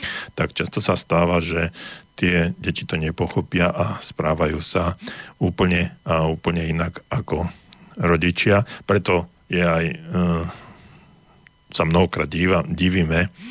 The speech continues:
že, e, u-, že ako to mohol nie-, ten človek urobiť, však, e,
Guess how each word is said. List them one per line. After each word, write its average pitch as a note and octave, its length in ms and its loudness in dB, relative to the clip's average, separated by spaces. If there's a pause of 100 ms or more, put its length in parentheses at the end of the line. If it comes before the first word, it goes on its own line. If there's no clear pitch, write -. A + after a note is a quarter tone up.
(300)
že, E2+ 480 2
e, F2 240 -2 (480)
u-, E2+ 80 -4 (320)
že - 160 0
ako E2 240 2 (160)
to - 80 2
mohol F#2 400 4 (640)
nie-, G2 200 2
ten F2 220 2
človek F#2 440 2
urobiť, F2 400 2
však, - 240 -4
e, - 80 -18